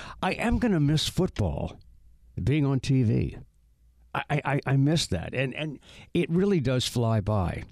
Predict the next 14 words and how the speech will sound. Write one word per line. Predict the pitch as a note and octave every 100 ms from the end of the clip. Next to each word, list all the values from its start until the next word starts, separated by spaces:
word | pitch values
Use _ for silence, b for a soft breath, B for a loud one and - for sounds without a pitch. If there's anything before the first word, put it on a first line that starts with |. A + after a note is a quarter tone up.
| - _ _ _ _ _
You | E3 F#3+
know, |
the | C3+ C3
baseball | A2+ F#3 - C3 G#2+
season | C#3 F#2+ G#2
goes | C3 B2+ A#2+
on | G#2+
forever. | - - F#2 E2+ D#2+ - - - _ _ -
The | -
basketball | G#3 G3+ - C#3+ A2 G2+
season | A#2 F2 F#2+ -
goes | D3 D3
on | B2+ A#2
forever. | G2+ G#2 - B2+ - G#2 D#2+